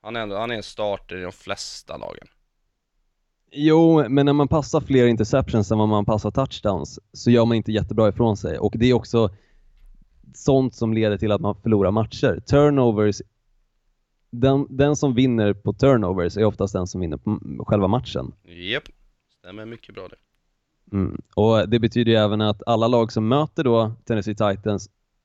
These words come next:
Speaker 2: så länge de fixar turnovers från Marcus Mariota, vilket han uppenbarligen ger en del, så har de stor chans att vinna matchen.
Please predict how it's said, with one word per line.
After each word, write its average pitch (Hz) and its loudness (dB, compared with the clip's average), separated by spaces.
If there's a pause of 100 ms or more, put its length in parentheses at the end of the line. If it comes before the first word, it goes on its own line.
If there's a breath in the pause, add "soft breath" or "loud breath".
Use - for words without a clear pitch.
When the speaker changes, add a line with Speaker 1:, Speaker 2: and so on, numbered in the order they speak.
(180)
Speaker 2:
så - -4
länge 123 2
de 139 2
fixar 123 -4
turnovers 110 2
från 127 2
Marcus 101 -2
Mariota, 107 2 (280 soft breath)
vilket 120 -2
han 120 -2
uppenbarligen 110 0
ger 143 0
en 104 -2
del, 92 -2 (520)
så - 0
har 117 4
de 104 0
stor 101 -4
chans 98 -6
att 101 -6
vinna 82 -4
matchen. 123 -2